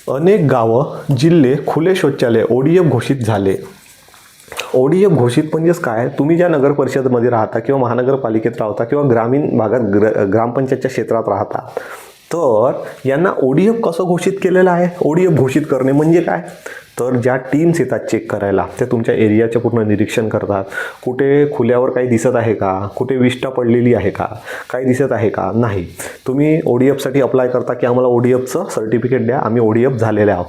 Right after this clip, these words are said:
कोण करेल अप्लाय? ग्रामपंचायत करेल किंवा नगर परिषद करेल किंवा महानगरपालिका करेल. महानगरपालिकेने म्हटलं की आम्हाला ओडीएफचं सर्टिफिकेट पाहिजे, आम्ही ओडीएफ फ्री झालेलो आहोत, आमच्याकडे कोणीही खुल्यावर जात नाही.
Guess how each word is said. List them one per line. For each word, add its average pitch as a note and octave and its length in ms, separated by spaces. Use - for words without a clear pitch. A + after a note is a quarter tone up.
कोण C#3 180
करेल C#3+ 260
अप्लाय? C#3+ 360
ग्रामपंचायत B2 600
करेल C3 300
किंवा A2 200
नगर A2+ 140
परिषद C3 260
करेल C3 320
किंवा B2+ 200
महानगरपालिका G2+ 680
करेल. F#2+ 200
महानगरपालिकेने C#3 720
म्हटलं C3 320
की C3+ 80
आम्हाला C3 340
ओडीएफचं B2+ 420
सर्टिफिकेट A#2+ 520
पाहिजे, A#2+ 200
आम्ही B2 180
ओडीएफ A#2 300
फ्री A#2 180
झालेलो G2+ 400
आहोत, F#2+ 200
आमच्याकडे B2 420
कोणीही B2+ 420
खुल्यावर A2+ 300
जात A2 160
नाही. F#2 160